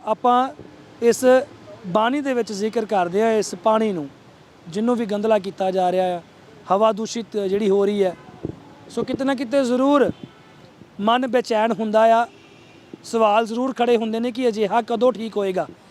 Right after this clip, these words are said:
ਪੰਜਾਬ ਦੇ ਹਾਲਾਤ, ਗੁਰੂ ਨਗਰੀ ਅੰਮ੍ਰਿਤਸਰ ਦੇ ਹਾਲਾਤ ਕਦੋਂ ਠੀਕ ਹੋਣਗੇ। ਆਸ ਕਰਦੇ ਹਾਂ ਇਸ ਵੀਡੀਓ ਤੋਂ ਬਾਅਦ ਲੋਕ ਜ਼ਰੂਰ ਇੱਕ ਚੰਗਾ ਸੁਨੇਹਾ ਆਪਣੇ ਮਨ ਦੇ ਵਿੱਚ ਰੱਖਣਗੇ। ਅੱਗੇ ਤੋਂ ਇਸ ਜਗ੍ਹਾ 'ਤੇ ਇਸ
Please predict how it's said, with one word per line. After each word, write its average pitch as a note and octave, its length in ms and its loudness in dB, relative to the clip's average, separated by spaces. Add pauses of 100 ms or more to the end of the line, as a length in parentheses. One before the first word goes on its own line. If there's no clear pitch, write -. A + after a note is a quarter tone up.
(200)
ਪੰਜਾਬ G#3+ 460 2
ਦੇ A#3 120 2
ਹਾਲਾਤ, G#3+ 400 4
ਗੁਰੂ A3 220 -4
ਨਗਰੀ G#3+ 420 -4 (380)
ਅੰਮ੍ਰਿਤਸਰ B3+ 420 0
ਦੇ A#3 140 0
ਹਾਲਾਤ G3+ 300 2
ਕਦੋਂ G#3+ 240 -4
ਠੀਕ F#3+ 220 -8
ਹੋਣਗੇ। A3+ 320 -2
ਆਸ G#3 260 0
ਕਰਦੇ G#3+ 400 -2
ਹਾਂ A3+ 100 -2 (540)
ਇਸ A3+ 220 2
ਵੀਡੀਓ C4 320 2
ਤੋਂ B3+ 140 -4
ਬਾਅਦ G#3 320 2
ਲੋਕ G#3+ 380 0
ਜ਼ਰੂਰ A3 440 0 (440)
ਇੱਕ A3+ 160 0
ਚੰਗਾ A#3 380 2
ਸੁਨੇਹਾ A3+ 420 0
ਆਪਣੇ G#3+ 300 -2
ਮਨ G3+ 240 -4
ਦੇ G#3 100 0
ਵਿੱਚ G3+ 220 -4
ਰੱਖਣਗੇ। A3+ 520 -4 (680)
ਅੱਗੇ B3 300 0
ਤੋਂ C#4+ 180 2
ਇਸ C4 200 2
ਜਗ੍ਹਾ B3+ 280 2
'ਤੇ A#3+ 240 0
ਇਸ G#3 160 -4